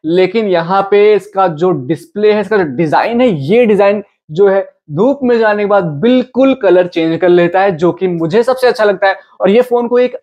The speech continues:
अलग लुक देता है। मतलब, अभी तक Vivo में ही ये फीचर आया है, क्योंकि अभी तक ये कॉन्सेप्ट सिर्फ Vivo के फोन में है, वो भी वी सीरीज में,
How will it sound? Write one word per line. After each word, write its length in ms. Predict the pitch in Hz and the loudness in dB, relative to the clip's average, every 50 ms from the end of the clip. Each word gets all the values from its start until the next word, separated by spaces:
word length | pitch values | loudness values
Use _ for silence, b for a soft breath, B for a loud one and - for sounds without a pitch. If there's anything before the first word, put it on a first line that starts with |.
| - - | -4 -2
अलग 420 | 185 185 196 202 208 220 202 190 | -2 -2 0 0 0 0 0 0
लुक 220 | 190 185 175 165 151 | 2 2 2 2 2
देता 240 | 160 156 156 156 151 | 0 0 0 0 0
है। 220 | 151 - - - - 226 | 0 0 -4 -8 -6 -2
मतलब, 160 | 247 254 - | -2 0 0
अभी 280 | - 190 180 202 233 240 | 0 0 0 0 -2 0
तक 240 | - 254 254 254 247 247 254 247 185 160 | 0 0 0 0 0 0 0 0 0 0
Vivo 300 | 185 185 185 175 214 240 240 | -2 -2 0 0 0 0 0
में 140 | 240 226 | 0 -2
ही 140 | 202 190 240 226 | -2 -2 -2 0
ये 200 | 196 214 220 214 | 0 2 0 0
फीचर 380 | - - 170 156 180 175 156 | 0 -4 -6 -2 0 0 2
आया 240 | 135 123 131 147 160 | 2 2 2 2 2
है, 120 | 175 202 202 | 0 0 -2
क्योंकि 360 | - - _ _ 202 233 285 | -4 -10 _ _ -8 -4 -2
अभी 300 | - - 175 160 202 233 | -2 0 0 0 0 0
तक 180 | 202 247 240 180 | 2 0 0 2
ये 120 | 175 202 220 | 2 0 0
कॉन्सेप्ट 560 | 220 214 208 208 202 196 220 220 214 220 - | 2 0 0 0 0 0 0 -2 -2 -2 -6
सिर्फ 400 | - - - - 220 233 233 220 208 185 165 | -20 -20 -12 -6 -4 -4 -4 -4 -4 -6 -4
Vivo 460 | 151 185 214 226 226 208 254 277 277 | 0 0 2 2 2 2 4 2 2
के 180 | 277 - 254 254 | 2 0 0 0
फोन 320 | 254 254 196 190 190 196 196 | 0 0 0 0 0 0 0
में 140 | 196 190 196 | -2 -2 -2
है, 60 | 202 | 0
वो 120 | 185 185 | 0 0
भी 140 | 170 185 170 | 2 0 0
वी 180 | 135 147 180 208 | 0 0 -2 -2
सीरीज 300 | 196 - 214 214 202 202 | -2 -2 -2 -2 -2 0
में, 120 | 233 240 | 0 -2